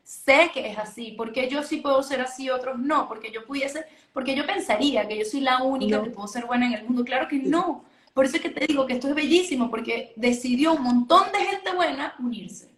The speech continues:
Speaker 1: Esto es la, es la mejor forma que te puedo como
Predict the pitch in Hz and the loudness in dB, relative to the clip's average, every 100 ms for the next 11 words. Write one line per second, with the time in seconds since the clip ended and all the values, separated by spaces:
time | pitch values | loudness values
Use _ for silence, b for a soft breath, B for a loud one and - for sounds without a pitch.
0 | _ - 254 - - - _ _ 240 247 | _ -10 -10 -10 -14 -18 _ _ 4 6
1 | 339 B B B 277 359 370 285 269 277 | 6 B B B 4 6 4 0 -2 2
2 | 320 320 311 240 240 220 240 311 233 208 | 2 2 -2 -6 -8 -10 -10 -8 -8 -10